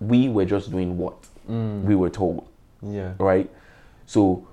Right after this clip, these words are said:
Speaker 1: we knew what, and then somehow he knew why.
Speaker 2: Mm. That's interesting. There's a, a parable I was listening in a conference call the other day, uh, that someone was saying something similar. It was unrelated. It was talking about an organization,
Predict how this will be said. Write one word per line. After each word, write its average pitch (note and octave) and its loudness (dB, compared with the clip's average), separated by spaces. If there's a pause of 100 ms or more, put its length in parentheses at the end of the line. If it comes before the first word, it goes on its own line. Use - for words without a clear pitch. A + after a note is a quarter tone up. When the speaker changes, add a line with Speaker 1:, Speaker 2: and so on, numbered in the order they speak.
(120)
Speaker 1:
we C3+ 8
knew B2+ 6
what, G2 2
and G2 -2
then G#2 2
somehow F#2 0
he - -2
knew G2+ 0
why. F2 -6 (680)
Speaker 2:
Mm. G#2+ -8 (680)
That's B2 -4
interesting. C3+ -6
There's A#2+ -2
a, G#2+ -2
a G2+ -8
parable A2+ -6
I G#2 -4
was F#2 -12 (140)
listening G#2 -10 (100)
in G2+ -10
a G2 -8
conference F#2+ -14
call F#2 -8
the F#2 -10
other F2+ -8
day, F2+ -6 (560)
uh, F#2 -4
that G2 -4
someone G#2 -6
was F#2+ -8
saying G2+ -8
something A2+ -10
similar. F#2 -10 (340)
It A2 -4
was G#2+ -6
unrelated. G#2+ -2
It - -4
was G2 -10
talking G#2+ -10
about G2 -6
an - -6
organization, F2+ -8